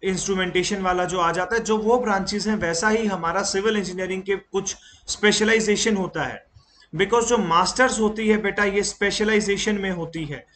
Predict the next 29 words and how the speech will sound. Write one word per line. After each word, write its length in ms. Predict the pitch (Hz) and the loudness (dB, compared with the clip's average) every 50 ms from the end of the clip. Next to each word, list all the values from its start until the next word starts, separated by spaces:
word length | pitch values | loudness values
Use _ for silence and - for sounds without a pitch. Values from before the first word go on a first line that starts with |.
| _ _ _ _ _ _ _ _ _ _ _ _ _ _ | _ _ _ _ _ _ _ _ _ _ _ _ _ _
जो 160 | 131 131 175 175 | -6 -4 -2 -2
masters 640 | 165 151 147 147 160 156 - - 233 240 220 - | 0 0 2 2 2 2 2 2 4 4 4 2
degree 320 | 196 202 175 208 220 214 | 0 0 0 0 0 2
है, 280 | 208 202 180 147 202 202 | 2 2 2 2 0 0
it 80 | 214 208 | 0 0
is 100 | 185 190 | -2 -2
in 120 | 196 190 | -4 -4
the 100 | 185 202 | -4 -4
specialization। 880 | 190 - - - 196 196 - 208 190 185 180 156 160 160 151 - 151 123 107 - _ _ _ _ _ - - _ _ _ | -6 -4 -2 -2 0 0 0 0 0 0 0 -2 -2 -4 -6 -6 -8 -10 -12 -16 _ _ _ _ _ -20 -20 _ _ _
और 160 | - 175 196 208 | -4 -2 0 4
ये 160 | 214 226 226 | 4 4 4
specialization 920 | 220 - 190 190 185 - 214 214 220 214 208 214 226 214 214 254 262 254 | 2 0 -2 -2 0 0 2 2 4 2 2 2 2 0 0 0 -2 0
जो 140 | 214 220 208 | 0 2 2
है 180 | 190 196 190 190 | 2 2 0 0
बेटा, 220 | 190 185 - 196 | -2 0 0 0
ये 320 | 196 196 202 208 202 - - _ _ _ _ _ _ | 2 2 2 0 0 -2 -8 _ _ _ _ _ _
सबसे 540 | - - - 247 233 233 - - - 269 262 | -6 -2 0 2 2 0 0 -2 2 2 2
प्रायोरिटाइज 800 | 208 202 202 190 190 196 196 202 196 208 220 226 240 226 - - | 2 4 4 4 6 6 6 4 2 2 2 2 2 2 0 -2
जिसको 300 | 208 202 - - 220 208 | -4 -4 0 0 0 0
किया 280 | 214 190 190 196 196 | 0 0 2 2 2
गया 220 | 196 196 190 190 190 | 2 2 2 2 2
है, 140 | 185 202 | 2 0
वो 120 | 196 185 190 | 0 -2 -4
structural 540 | - - 202 190 - - - 202 208 208 202 | -4 -4 -6 -6 -6 -4 -2 0 0 0 0
engineering 580 | 202 196 175 175 190 185 190 190 196 208 208 | -2 -4 -4 -4 -4 -2 -2 -2 -2 -2 -2
को 120 | 214 208 202 | -2 -2 -4
किया 280 | - 208 202 196 196 | -2 -2 0 0 2
गया 240 | 190 196 196 190 190 | 2 0 0 0 0
है। 280 | 180 202 214 214 - | 0 -2 -4 -6 -8